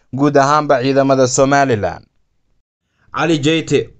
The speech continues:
oo wax u eg afgembiga maamulka Hirshabelle ka sameeyay magaalada Beledweyne xilli Yuusuf Dabageed magaaladaasi uu ku sugan yahay, iyo saddex arrin oo laga fahmay khudbad xasaasi ah oo uu ka jeediyey munaasabad lagu xaqiijinayay inuu yahay madaxweynaha saxda ah ee Hiiraan State.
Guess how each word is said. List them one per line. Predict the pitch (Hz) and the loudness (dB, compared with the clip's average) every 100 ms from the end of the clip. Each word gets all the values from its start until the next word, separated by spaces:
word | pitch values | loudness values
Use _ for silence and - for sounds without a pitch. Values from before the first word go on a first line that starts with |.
| _ 127 | _ 2
oo | 139 | 4
wax | 160 156 | 4 2
u | 170 | 2
eg | 147 120 | 2 0
afgembiga | 139 120 120 175 156 139 139 | -2 -4 0 0 2 2 2
maamulka | 135 156 170 151 139 139 | 2 0 0 0 0 -4
Hirshabelle | 120 147 147 170 151 127 120 | -2 -4 -2 0 0 0 0
ka | 117 | -2
sameeyay | 190 160 135 123 117 | -2 -2 2 2 2
magaalada | 120 127 139 170 156 | 0 0 0 0 -2
Beledweyne | 135 143 165 139 131 120 107 | -2 0 0 2 2 2 0
xilli | 113 170 156 110 - - - - | -2 0 0 -2 -4 -18 -16 -2
Yuusuf | 123 127 131 123 | 0 2 0 0
Dabageed | 131 131 123 170 135 | 0 0 0 0 0
magaaladaasi | 139 135 143 170 151 - 151 | 0 0 0 0 -2 -2 -2
uu | 135 | -2
ku | 123 175 | -2 -4
sugan | 151 160 | 0 0
yahay, | 151 117 95 - - - _ - | 0 -2 -4 -8 -20 -20 _ -4
iyo | 151 117 92 - - | 0 2 0 -6 -18
saddex | - 185 160 - | -8 -4 -4 -4
arrin | 143 151 151 | -2 -2 2
oo | 147 | 2
laga | 139 147 | 4 0
fahmay | 175 143 127 113 | -2 -2 0 0
khudbad | 113 123 123 160 | 0 -2 -2 -4
xasaasi | 139 131 156 170 147 | -4 -2 -2 0 -2
ah | |
oo | 139 131 143 135 | 2 2 2 2
uu | |
ka | 131 | 0
jeediyey | 175 147 135 120 101 92 - - - | 0 0 2 0 0 -4 -18 -18 -6
munaasabad | 123 139 135 147 170 | -2 -2 0 -2 0
lagu | 151 170 | 0 0
xaqiijinayay | - 127 123 143 147 143 127 175 165 143 143 | -4 -10 -6 -4 -2 -2 -2 0 0 0 0
inuu | 175 147 | 2 2
yahay | 127 113 | 2 0
madaxweynaha | 104 120 120 135 147 170 143 | -2 -4 0 2 2 0 -2
saxda | 165 143 131 | -6 -4 -4
ah | 120 120 | -4 0
ee | 139 | 0
Hiiraan | 131 139 160 143 | 2 2 0 -4
State. | 113 156 120 | -2 -2 -2